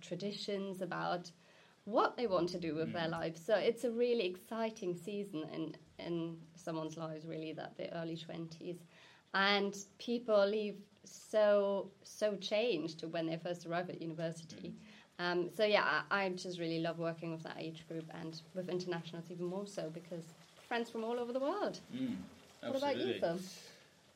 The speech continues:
Speaker 2: Yeah, there's quite a lot of overlap, actually, with the, the whole teaching thing. So I used to teach, um, and taught in secondary schools rather than primary.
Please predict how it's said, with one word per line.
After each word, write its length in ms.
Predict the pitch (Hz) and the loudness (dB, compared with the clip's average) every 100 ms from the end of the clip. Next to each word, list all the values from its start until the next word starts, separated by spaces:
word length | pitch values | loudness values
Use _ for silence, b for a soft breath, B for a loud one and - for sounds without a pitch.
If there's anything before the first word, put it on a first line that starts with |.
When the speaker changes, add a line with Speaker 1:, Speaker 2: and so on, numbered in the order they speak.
| - - | -18 0
Speaker 2:
Yeah, 140 | 160 | 4
there's 140 | 175 156 | 6 6
quite 160 | 220 190 | 6 6
a 40 | |
lot 100 | 170 | 6
of 80 | 143 | 4
overlap, 360 | 185 139 101 - | 4 2 -2 -6
actually, 340 | 113 - 123 131 | -8 -4 -2 -2
with 140 | 123 | -2
the, 240 | 120 120 110 | -2 -2 -2
the 100 | 117 | -4
whole 160 | 120 | -4
teaching 440 | 117 - 143 139 117 | -4 -2 -2 -2 -4
thing. 240 | 127 127 | -4 -4
So 180 | 123 127 | -2 0
I 40 | 127 | 0
used 160 | 127 | -2
to 100 | 127 123 - | -6 -8 -2
teach, 460 | 151 196 - - - - | 0 2 0 -6 -10 -8
um, 640 | 113 107 110 104 104 101 - - | -2 0 0 0 -2 -8 -10 -8
and 320 | 104 107 98 | -6 -6 -8
taught 240 | - 110 - | -8 -6 -6
in 80 | 104 | -2
secondary 400 | - 170 165 160 | 2 4 4 2
schools 340 | - 151 151 | 2 0 0
rather 180 | 127 113 | 2 0
than 100 | 107 | -2
primary. 540 | 92 120 123 120 117 | -2 0 0 -2 -2